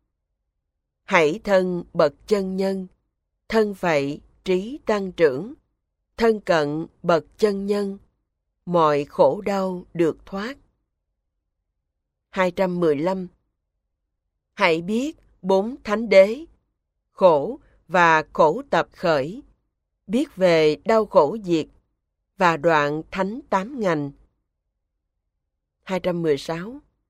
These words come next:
Khổ thay phận nữ nhân, chính Ngài đã nói lên, bậc đánh xe điều ngự, những ai đáng điều ngự, khổ thay phận chồng chung, nhiều người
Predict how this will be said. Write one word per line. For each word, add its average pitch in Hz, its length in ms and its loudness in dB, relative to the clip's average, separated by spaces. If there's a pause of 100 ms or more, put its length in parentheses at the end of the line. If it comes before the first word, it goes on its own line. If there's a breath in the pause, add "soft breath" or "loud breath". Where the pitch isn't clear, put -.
(880)
Khổ 175 340 4
thay 196 460 -2
phận 165 320 0
nữ 160 160 4
nhân, 214 420 -4 (640)
chính 220 260 -2
Ngài 165 520 0
đã 151 140 0
nói 175 240 0
lên, 190 440 -2 (680)
bậc 175 220 4 (220)
đánh 180 320 -2
xe 220 260 -4
điều 170 220 0
ngự, 151 420 2 (640)
những 180 260 0
ai 185 520 0
đáng 196 380 -2
điều 165 200 2
ngự, 147 420 0 (600)
khổ 175 360 4
thay 196 400 -4 (100)
phận 151 360 2
chồng 151 420 0
chung, 202 280 -4 (640)
nhiều 180 240 2
người 165 480 0